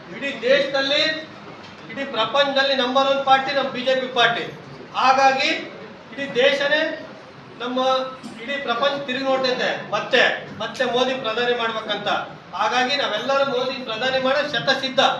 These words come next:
ಆದ್ರೆ ನಮಗೆ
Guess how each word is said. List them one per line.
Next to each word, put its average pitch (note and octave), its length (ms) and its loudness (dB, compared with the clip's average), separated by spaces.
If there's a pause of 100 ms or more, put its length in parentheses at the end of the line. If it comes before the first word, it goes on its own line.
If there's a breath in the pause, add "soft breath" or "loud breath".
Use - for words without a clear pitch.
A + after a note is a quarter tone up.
(380)
ಆದ್ರೆ G#3 680 2 (600)
ನಮಗೆ D4 840 4